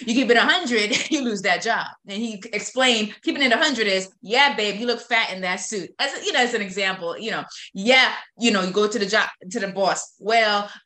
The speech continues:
I'm tired of your blah, blah, blah.'" It, that's keeping it a hundred.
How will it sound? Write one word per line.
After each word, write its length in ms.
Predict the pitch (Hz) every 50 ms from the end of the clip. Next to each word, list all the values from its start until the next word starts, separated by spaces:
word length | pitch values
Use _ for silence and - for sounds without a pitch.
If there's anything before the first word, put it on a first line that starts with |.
| _ - 247
I'm 140 | 254 247
tired 300 | 240 254 269 247 240 214
of 60 | 214 208
your 180 | 208 190 190
blah, 280 | 185 220 240 247 247 202
blah, 240 | 220 240 240 240 196
blah.'" 140 | 240 247 240 240
It, 120 | - - - _ _ _ _ - - - - 240 220
that's 220 | - 277 285 285 -
keeping 180 | 302 240 262
it 80 | 262 220
a 60 | 220
hundred. 400 | 262 254 247 214 - 160 - -